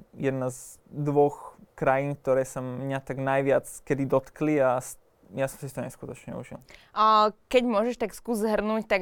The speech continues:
Speaker 2: akože pre skúsenejšieho cestovateľa alebo aj menej skúsenejšieho, že ak chce ísť do Iraku, tak čo sú nejaké hlavné body, ktoré by si odporúčal?
Speaker 1: Veľa ľudí skipuje Bagdad, ale podľa mňa je to zaujímavé mesto.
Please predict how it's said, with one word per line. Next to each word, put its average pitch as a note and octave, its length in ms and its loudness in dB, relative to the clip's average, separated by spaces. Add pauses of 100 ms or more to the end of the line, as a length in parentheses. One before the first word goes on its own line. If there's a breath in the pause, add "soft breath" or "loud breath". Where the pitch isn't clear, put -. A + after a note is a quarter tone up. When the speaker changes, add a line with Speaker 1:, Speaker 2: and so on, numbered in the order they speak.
Speaker 2:
akože G#3 240 -6
pre G3+ 80 -2
skúsenejšieho G3+ 800 -4
cestovateľa G3+ 880 2
alebo F3+ 480 0
aj G3 160 0
menej F#3+ 320 0
skúsenejšieho, G3+ 720 -4
že G3 80 -4
ak - 240 0
chce A#3+ 240 0
ísť F3+ 80 -8
do F#3 80 4
Iraku, G3+ 400 2
tak - 240 -4
čo F#3+ 80 -4
sú G3+ 160 -8
nejaké F3+ 240 -6
hlavné F#3 400 0
body, E3+ 400 -4 (640 soft breath)
ktoré F#3+ 560 4
by G3+ 160 -4
si - 80 -6
odporúčal? F3+ 560 -4 (1300 soft breath)
Speaker 1:
Veľa F3 240 6
ľudí F#3+ 240 4
skipuje D#3+ 960 4
Bagdad, C#3 720 4 (160)
ale B2+ 240 0
podľa F3 400 4
mňa D#3+ 240 0 (320)
je A#3 80 4
to C#4 120 -4
zaujímavé C#3+ 440 6
mesto. D3+ 560 6